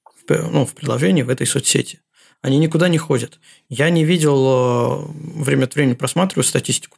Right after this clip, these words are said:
по сайту, откуда люди переходят. Я за все время ни разу не видел, э, никакого перехода с, э, доменов Вьюбага. Вообще, в принципе.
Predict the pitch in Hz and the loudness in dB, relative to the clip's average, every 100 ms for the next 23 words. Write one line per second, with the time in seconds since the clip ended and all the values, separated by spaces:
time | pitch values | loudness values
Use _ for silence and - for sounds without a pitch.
0 | _ - 147 123 160 - 127 123 123 123 | _ 0 0 0 -6 -6 -4 2 2 0
1 | - - - - - - - - 127 131 | -8 -6 -6 -6 -12 -20 -20 -6 0 2
2 | 127 120 131 127 123 123 - 139 151 160 | 2 0 0 2 0 0 -2 2 2 2
3 | 127 127 147 127 120 120 156 135 117 120 | 2 2 2 2 0 0 2 2 2 4
4 | 117 117 120 117 117 117 - 127 123 127 | 2 2 2 2 2 -2 -2 -2 0 0
5 | 147 127 131 - 151 131 117 - - 120 | 0 0 -4 -2 0 2 0 0 -2 0
6 | 120 120 113 123 127 113 110 147 120 127 | 0 0 -2 0 2 2 -4 -8 -4 -4
7 | 67 - _ _ _ - 139 - - - | -6 -18 _ _ _ -4 0 2 0 -2
8 | - 113 - - - | -4 -6 -6 -14 -20